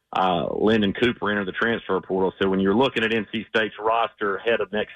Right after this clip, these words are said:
season, you're like, "Well, who's gonna play center?" Well, Zeke, Zeke Correll from Notre Dame started, I think, thirty games or close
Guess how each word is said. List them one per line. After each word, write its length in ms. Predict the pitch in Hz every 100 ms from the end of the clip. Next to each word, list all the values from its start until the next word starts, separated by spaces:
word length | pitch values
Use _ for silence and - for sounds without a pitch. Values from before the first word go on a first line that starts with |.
| -
season, 440 | 139 147 107 101
you're 120 | 92 92
like, 140 | 87
"Well, 200 | 101 98
who's 140 | 120 113
gonna 160 | 107
play 200 | 104 101 -
center?" 220 | 131 120
Well, 160 | 95 90
Zeke, 200 | 110 117 _ _ - 107
Zeke 180 | 113
Correll 320 | - - 107 -
from 120 | 104
Notre 100 | 98
Dame 240 | 101 98 -
started, 300 | 101 98 87
I 40 |
think, 220 | 87 95 -
thirty 240 | 104 101
games 380 | 90 98 98 90
or 60 | 80
close 260 | 101 98